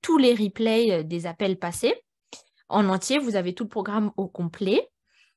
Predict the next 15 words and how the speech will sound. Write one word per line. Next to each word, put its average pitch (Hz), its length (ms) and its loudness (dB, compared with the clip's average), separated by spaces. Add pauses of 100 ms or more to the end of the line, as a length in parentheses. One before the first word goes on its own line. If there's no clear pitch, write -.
(160)
Et 214 80 4
donc 294 220 2
là, 302 140 6 (180)
en 202 100 -2
fait, - 260 -2 (180)
maintenant, 202 500 0
je 220 120 -6
sens 254 200 -4
que 269 80 -4
je 202 80 -4
suis 202 140 -6
dans 196 160 -2
une 180 180 -2
phase, 247 300 0
euh, 190 120 0